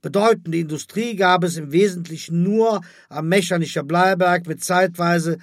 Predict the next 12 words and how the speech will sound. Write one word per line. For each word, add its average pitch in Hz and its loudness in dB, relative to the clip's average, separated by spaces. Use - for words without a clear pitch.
bis 226 -6
zu 202 -6
viereinhalbtausend 175 0
Beschäftigten. - -12
Das 147 -12
Dreiborner 220 4
Hochplateau, 175 0
zu 165 -14
dem 165 -2
auch 151 -8
Bronsfeld 143 -6
gehört, 180 -8